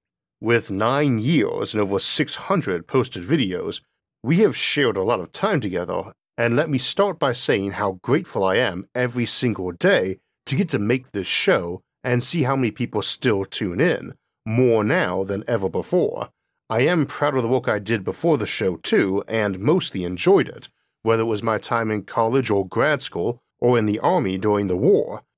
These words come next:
or in government working to serve my local community, which I still get to do. Still,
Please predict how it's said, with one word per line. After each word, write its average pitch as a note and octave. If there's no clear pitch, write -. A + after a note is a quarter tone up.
or A#2+
in B2
government G#2
working G#2
to F#2
serve G2+
my G2+
local G2
community, A2+
which B2
I C3
still A#2+
get F#2+
to -
do. F2
Still, F#2